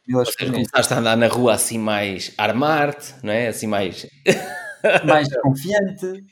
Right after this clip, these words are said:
Speaker 2: Eh,
Speaker 1: mais
Speaker 2: pronto,
Speaker 1: confiante.
Speaker 2: é isso, é isso. É, eu, eu estou, eu estou a, a, a ridicularizar, mas é assim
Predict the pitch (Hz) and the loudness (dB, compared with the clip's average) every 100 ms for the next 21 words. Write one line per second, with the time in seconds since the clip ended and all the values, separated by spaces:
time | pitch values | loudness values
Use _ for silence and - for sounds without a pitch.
0 | _ - 127 139 139 156 135 143 160 135 | _ -6 -2 2 4 4 2 2 2 4
1 | 135 127 123 - 117 - - 123 - 147 | 4 2 0 -4 -10 -10 -10 -4 -2 -2
2 | - 180 180 185 190 160 - 208 196 165 | 0 2 2 0 -2 -2 0 2 4 4
3 | 147 143 135 123 113 110 - 113 107 101 | 4 4 4 2 0 -4 -8 -4 -2 -2
4 | 98 131 127 135 131 - 135 127 120 117 | -4 -2 0 2 2 0 -2 0 2 0
5 | 107 131 156 - _ _ 190 202 175 123 | -2 -2 -2 -8 _ _ -2 0 0 -2
6 | 92 | -6